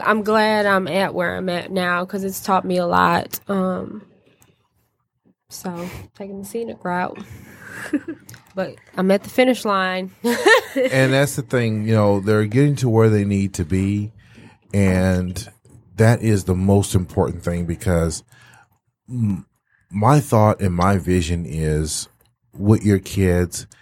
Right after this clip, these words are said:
Speaker 2: you want them to be the best person that they can be. And I've talked about this in several podcasts before. You guys, that is what it's all about. And even though you think your kids aren't watching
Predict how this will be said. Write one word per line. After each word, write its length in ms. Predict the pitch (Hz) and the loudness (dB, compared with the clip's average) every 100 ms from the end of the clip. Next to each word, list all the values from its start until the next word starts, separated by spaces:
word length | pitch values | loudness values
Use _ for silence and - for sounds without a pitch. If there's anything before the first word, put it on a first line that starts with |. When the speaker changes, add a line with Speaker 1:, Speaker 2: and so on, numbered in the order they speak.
| _ _ _ _ - | _ _ _ _ -8
Speaker 2:
you 280 | 98 127 | 2 4
want 300 | 151 131 117 | 4 4 2
them 180 | 113 107 | 2 0
to 120 | - 92 | 0 -2
be 220 | 92 87 | 0 -2
the 100 | 76 | -4
best 440 | - 87 85 - | 0 2 2 -2
person 360 | - 80 - 76 | -4 -4 -4 -10
that 80 | 67 | -8
they 140 | 71 | -8
can 220 | - 73 | -8 -12
be. 280 | 62 58 - _ - - - - | -12 -16 -20 _ -20 -20 -8 2
And 120 | 95 | 4
I've 180 | 87 - | 2 2
talked 300 | 107 117 110 | 2 2 2
about 300 | 95 82 - | 2 2 0
this 240 | 82 - | -4 -4
in 80 | 80 | -6
several 420 | - 92 82 80 | -2 2 2 0
podcasts 680 | - 71 69 - 71 - - | -2 -6 -6 -6 -8 -8 -12
before. 460 | - 64 50 - _ - - _ - | -14 -12 -12 -14 _ -20 -20 _ -6
You 200 | 90 87 | -2 0
guys, 580 | 92 92 92 92 85 - _ _ _ _ _ - - | 0 2 2 2 0 -6 _ _ _ _ _ -20 0
that 240 | 110 113 | 4 4
is 160 | 123 101 | 4 2
what 180 | 87 98 | 2 0
it's 160 | 85 | 0
all 300 | - 87 87 | -4 -4 -4
about. 480 | 78 87 78 - - _ - - - - | -6 -6 -6 -8 -14 _ -20 -20 -18 0
And 240 | 107 98 | 0 2
even 420 | 139 160 165 143 104 | 2 2 2 2 2
though 560 | 107 113 127 131 123 - | 4 6 4 2 -4 -8
you 360 | 101 98 139 | -2 2 2
think 720 | 123 - - 123 135 151 - - _ _ _ _ _ _ | 2 -6 0 2 2 -2 -10 -18 _ _ _ _ _ _
your 240 | 90 113 117 | 2 2 2
kids 460 | 113 120 117 117 | -2 -4 -4 -6
aren't 340 | - 101 104 87 | -4 -4 -4 -6
watching 640 | 90 98 113 - 139 | 0 0 0 -4 -6